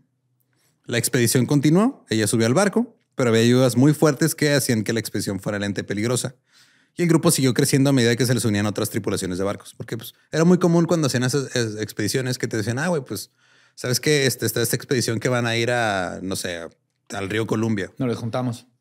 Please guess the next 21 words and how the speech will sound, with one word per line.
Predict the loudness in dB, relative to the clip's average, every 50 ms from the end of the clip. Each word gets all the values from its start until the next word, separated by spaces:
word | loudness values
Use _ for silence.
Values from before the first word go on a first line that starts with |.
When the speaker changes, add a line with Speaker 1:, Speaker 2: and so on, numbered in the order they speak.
| _ _ -8
Speaker 1:
Y | -6 -4 -2 0
ahí | 0 2 0 0
nos | -2 -2 -2
vamos | -2 0 -2 -2
a | -2
ju-, | -4 -4 -2
a | -2 -2 -2 -2
ver | -2 0
si | 0 0
nos | 0 2 2
los | 0 0
topamos | -2 -2 -2 -2 -2 0 -2
en | -2
el | -2 -4
camino. | -6 -4 -4 -4 -4 -2
Porque | -4 -4
estamos | -2 -2 0 0
hablando | 0 0 0 0 0
de | 0
expediciones | -2 -2 -4 -4 -2 -2 -2 -2 -2 -2
de | -4 -6 -8